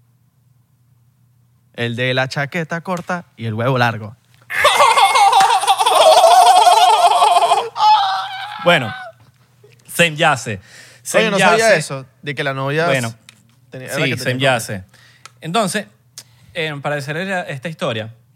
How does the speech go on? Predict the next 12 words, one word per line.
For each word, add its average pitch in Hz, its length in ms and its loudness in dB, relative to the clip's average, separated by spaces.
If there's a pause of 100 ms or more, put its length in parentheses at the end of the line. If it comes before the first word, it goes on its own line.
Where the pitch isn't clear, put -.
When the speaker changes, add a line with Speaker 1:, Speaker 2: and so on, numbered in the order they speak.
(760)
Speaker 2:
Semyase, 147 1120 -8 (840)
eh, 135 420 -8
tenía 139 220 -6
los 151 100 -6
contactos, 139 420 -8
la 123 80 -10
cosa. 120 320 -10
En 123 120 -12
fin, 117 360 -8 (180)
saca 185 360 -6
un 139 160 -8
libro. 117 380 -6